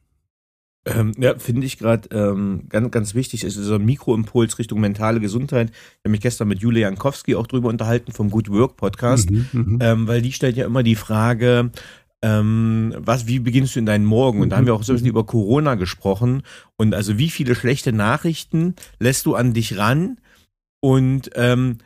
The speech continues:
Speaker 1: wie verarbeitest du die? Und wie hast du auch eine, ohne die Realität zu ignorieren oder wegzudrücken, aber wie viel, wie viel Schlechtes lässt du in dich zu oder wie verarbeitest du's? Und das ist, glaub ich, eine ganz wichtige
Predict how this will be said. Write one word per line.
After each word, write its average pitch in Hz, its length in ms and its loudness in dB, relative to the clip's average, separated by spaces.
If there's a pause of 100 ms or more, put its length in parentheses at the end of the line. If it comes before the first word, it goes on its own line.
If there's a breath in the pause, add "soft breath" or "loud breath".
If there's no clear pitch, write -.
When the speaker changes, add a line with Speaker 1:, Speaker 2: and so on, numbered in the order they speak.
(180 soft breath)
Speaker 1:
wie 143 120 2
verarbeitest 160 580 0
du 175 40 -2
die? - 40 0
Und 127 140 -2
wie 143 140 0
hast 143 160 -2
du 131 60 -4
auch 120 100 -6
eine, 123 280 2 (960 soft breath)
ohne 196 340 4
die 143 280 -4
Realität 127 840 2 (260)
zu 147 100 2
ignorieren 127 540 2
oder 104 160 -2
wegzudrücken, 110 560 -2
aber 104 280 2 (220 loud breath)
wie 156 140 0
viel, 143 440 0 (640 soft breath)
wie 139 160 2
viel 143 300 4
Schlechtes 160 600 -2
lässt 135 240 -2
du 151 100 2
in 135 200 -2
dich 123 180 -2
zu 196 160 0
oder 147 220 2
wie 160 80 0
verarbeitest 123 720 -2
du's? 104 140 -6
Und 110 100 -4
das 131 120 2
ist, 127 120 -6
glaub 131 120 0
ich, 123 120 -6
eine 131 60 -6
ganz 135 220 -2
wichtige 123 420 -2